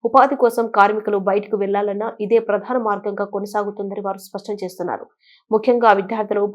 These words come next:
భవిష్యత్తు ప్రశ్నార్థకంగా మారుతుందని, రవాణా సౌకర్యాలు లేకుంటే చదువులు మధ్యలోనే ఆగిపోయే ప్రమాదం ఉందని తల్లిదండ్రులు ఆవేదన వ్యక్తం చేస్తున్నారు.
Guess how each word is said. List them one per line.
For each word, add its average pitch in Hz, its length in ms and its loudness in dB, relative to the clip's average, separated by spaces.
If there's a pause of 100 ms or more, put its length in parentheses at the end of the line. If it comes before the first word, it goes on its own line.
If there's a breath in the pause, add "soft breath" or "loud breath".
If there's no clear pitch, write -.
భవిష్యత్తు 208 340 -4
ప్రశ్నార్థకంగా 208 760 -4
మారుతుందని, 190 680 -4 (360 loud breath)
రవాణా 262 260 6
సౌకర్యాలు 220 640 -2
లేకుంటే 202 520 -2
చదువులు 208 420 0
మధ్యలోనే 208 440 -4
ఆగిపోయే 196 460 -2
ప్రమాదం 208 400 -4
ఉందని 196 280 -8
తల్లిదండ్రులు 202 520 -4
ఆవేదన 202 360 0
వ్యక్తం 190 220 -6
చేస్తున్నారు. - 500 -8